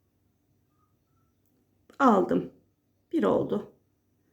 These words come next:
Şimdi yine aynı şekilde ikinciyi de aldım.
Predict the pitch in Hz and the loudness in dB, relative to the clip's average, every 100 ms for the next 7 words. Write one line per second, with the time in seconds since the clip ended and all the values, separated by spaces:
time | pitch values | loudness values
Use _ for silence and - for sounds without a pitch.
0 | _ _ _ _ _ - 339 277 269 294 | _ _ _ _ _ 0 4 4 4 4
1 | 208 190 226 214 190 208 196 - - - | 4 4 2 2 2 -2 -8 -10 -6 -4
2 | - - _ _ _ _ _ _ _ _ | -4 -8 _ _ _ _ _ _ _ _
3 | _ _ _ _ _ _ _ _ _ _ | _ _ _ _ _ _ _ _ _ _
4 | _ _ _ _ _ _ _ _ _ _ | _ _ _ _ _ _ _ _ _ _
5 | _ _ _ _ _ _ 311 302 240 208 | _ _ _ _ _ _ -6 2 4 4
6 | 190 190 196 175 165 180 220 | -2 -2 0 -2 0 0 0